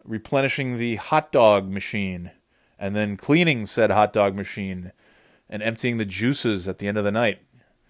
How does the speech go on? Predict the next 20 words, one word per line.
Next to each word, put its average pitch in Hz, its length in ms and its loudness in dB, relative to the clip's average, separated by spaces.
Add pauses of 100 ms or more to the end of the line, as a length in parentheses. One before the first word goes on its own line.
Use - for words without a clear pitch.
(560)
with 104 220 -6
my 95 300 -2
film 131 360 0
degree 101 480 0 (320)
from 92 420 -8
suny 185 440 0
Binghamton 117 640 -2 (1080)
in 147 260 -6
the 165 60 -4
basement 120 600 2 (1160)
of 127 540 8
the 139 60 4
lecture 104 340 4
hall 87 340 -8 (1300)
at 110 420 8
Binghamton. 90 460 -6 (3250)
Meanwhile, 113 280 2
the 104 80 -2
business 104 320 -4
program, 95 500 -2